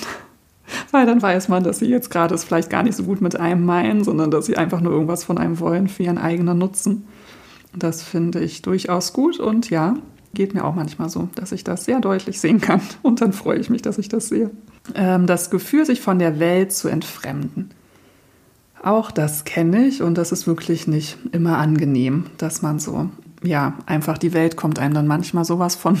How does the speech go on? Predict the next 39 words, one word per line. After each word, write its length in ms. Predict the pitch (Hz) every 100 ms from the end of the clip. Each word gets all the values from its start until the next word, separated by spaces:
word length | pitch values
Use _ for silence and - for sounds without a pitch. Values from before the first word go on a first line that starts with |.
| -
<laughs> 80 | -
absurd 600 | - - 196 180 277 -
vor. 420 | - 190 196 190
Man 160 | 160
hat 140 | 180 170
dann 160 | 175
so 260 | 220 - 151 - - -
seine 320 | - 185 180
Erkenntnisse, 1040 | 170 170 - 202 226 208 202 - 208 226 254 - - _ -
ähm, 340 | 208 196 190
die 140 | 190
einem 180 | 180 180
wahnsinnig 480 | 185 170 202 196 196
weise 380 | 160 170 196 208
vorkommen 640 | - 180 185 - 180 185
und 180 | 196 175
dann 120 | 185
geht 160 | 180 180
man 100 | 190
durch 160 | 185 190
die 180 | 190
Welt 280 | 190 185 190
und 200 | 180 180
denkt, 300 | 175 175 185
Oh 140 | - 180
Mann, 300 | 185 185 170
ey, 240 | 160 196 - - - - - _
aber 300 | 175 185 175
trotzdem 1000 | 175 - 196 - - 180 175 170 180 208 - _ - _ -
schlachten 540 | - 180 170 - 185
wir 120 | 165 165
noch 180 | 165
Kühe, 480 | 165 - 190 180 165
weil 200 | 165 160
wir 160 | 160 170
sie 200 | - 180
essen 440 | 180 185 190 170
wollen 480 | 170 165 165 170 170
und 380 | 147 175 185